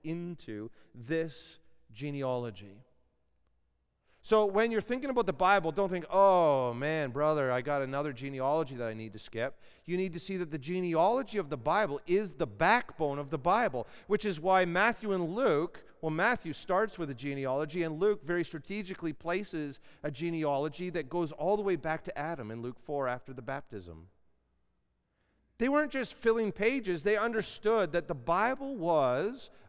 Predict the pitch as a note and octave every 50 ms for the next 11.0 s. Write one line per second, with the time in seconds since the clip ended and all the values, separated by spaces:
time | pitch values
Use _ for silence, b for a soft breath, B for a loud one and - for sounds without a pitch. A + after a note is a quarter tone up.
0 | b - E3+ C#3 - F3+ F#3 F#3 F3+ F3 E3+ E3 D#3+ E3+ D3+ D#3 F3+ F3 E3+ F3+
1 | F3+ G3+ F#3 G3+ F3+ C#3 E3 E3+ D#3 D#3+ D3+ C#3 C3+ C3+ D3 C#3+ D3 F#3+ F#3 E3+
2 | B B B - F3+ E3+ - - F3+ F#3+ F#3 - - F3+ E3+ - - - F3+ E3+
3 | D#3+ C#3+ B2 - - F#3 G3+ G3 - F#3 F3 F3 E3+ E3+ E3 - C#3 C#3+ C#3+ C#3
4 | C#3+ C#3 C#3 b b b b - - D3 C#3 B2 - - D#3 C#3 C#3 C3+ B2 C#3+
5 | C#3+ C3+ C3 b b b b b - - C#3+ C3+ B2+ A#2 A#2+ A2+ - - C#3 A#2+
6 | G#2+ G2+ - - B B B B B - F#3 F#3+ F#3 D3+ E3 - F#3 D#3+ D3+ D3
7 | D#3+ F3+ G#3 A#3+ C4+ C4 B3 C4+ C4+ C4+ - A3 F3+ D3 C3+ B2 B2+ C3 b b
8 | b b b - D#3 C#3 B2 A#2 D3+ D#3 E3+ F#3 F#3 F#3 F3 D3+ - - - -
9 | D#3+ D3+ D3+ D3+ C#3+ C#3+ C3 C3+ C#3+ C#3+ D3+ D#3+ D3 C#3 D3+ D#3 C#3 - - C3+
10 | B2 A#2 C#3+ D3 - E3+ C#3+ C3 C#3 C3+ C3+ C#3 B2+ A2 C#3 C3 C3 C3 - -